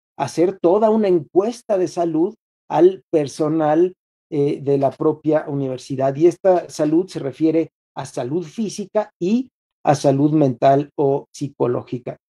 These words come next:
Y esto se planteaba originalmente como información, eh, que nos diera insumos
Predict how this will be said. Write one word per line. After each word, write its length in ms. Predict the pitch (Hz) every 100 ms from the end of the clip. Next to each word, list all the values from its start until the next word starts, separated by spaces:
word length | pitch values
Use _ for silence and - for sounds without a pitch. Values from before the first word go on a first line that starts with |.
| _ _
Y 60 | 226
esto 160 | 262 269
se 120 | 254
planteaba 420 | 185 165 185 208
originalmente 800 | 196 165 156 180 185 165 156 190
como 180 | 165 147
información, 760 | 139 143 135 131 - 165 185 190 _ _ _ _
eh, 400 | - 147 151 165
que 80 | 160
nos 240 | 151 139 139
diera 240 | 185 226
insumos 720 | 226 220 262 240 160 147